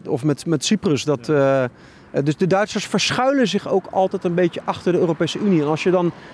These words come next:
Speaker 1: aan de regering Merkel vraagt: "Ja, wat vinden jullie nu ervan dat in Polen de democratie wordt, eh, de nek wordt omgedraaid, dat daar onafhankelijke rechtspraak, eh, niet langer mogelijk is, eh, dat Hongarije in een corrupte,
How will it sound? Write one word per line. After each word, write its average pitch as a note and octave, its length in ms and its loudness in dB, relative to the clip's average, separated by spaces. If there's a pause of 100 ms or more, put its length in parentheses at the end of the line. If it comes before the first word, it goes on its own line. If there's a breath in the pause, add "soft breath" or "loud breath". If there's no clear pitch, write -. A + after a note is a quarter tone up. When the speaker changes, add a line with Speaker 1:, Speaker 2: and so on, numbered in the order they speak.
(140)
Speaker 1:
aan F3+ 220 0
de F3 60 2
regering E3+ 440 0
Merkel E3+ 300 0
vraagt: E3+ 460 -4 (320 loud breath)
"Ja, F#3 120 0
wat E3 180 -2
vinden B3 200 2
jullie G#3+ 200 6
nu F#3+ 320 4 (100)
ervan E3+ 440 0 (380 loud breath)
dat E3+ 160 -2
in D#3+ 160 -2
Polen F3 420 2
de D#3+ 360 4
democratie D#3 540 -2
wordt, D#3+ 280 0
eh, D#3+ 60 2 (180)
de C#3+ 80 -6
nek D#3+ 200 -2
wordt D#3+ 160 -2
omgedraaid, D3 560 0
dat C#3+ 120 -6
daar D3+ 160 2
onafhankelijke D#3 560 -2
rechtspraak, D#3 680 -4
eh, D3+ 320 2 (380 loud breath)
niet E3 140 0
langer D#3 300 2
mogelijk D#3 460 0
is, D3 280 -2 (320 loud breath)
eh, D#3 180 0
dat D#3 140 -2
Hongarije D#3+ 680 0
in D3+ 80 0
een D3+ 180 0
corrupte, D#3+ 680 2